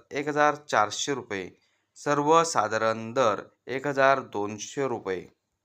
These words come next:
पुढची बाजार समिती आहे नाशिक.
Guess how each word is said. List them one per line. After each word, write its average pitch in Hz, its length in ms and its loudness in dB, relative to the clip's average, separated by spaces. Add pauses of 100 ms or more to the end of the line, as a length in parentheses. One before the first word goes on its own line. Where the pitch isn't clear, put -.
(220)
पुढची 165 440 -6
बाजार 123 380 6
समिती 120 600 -6
आहे 156 320 0
नाशिक. 110 680 -4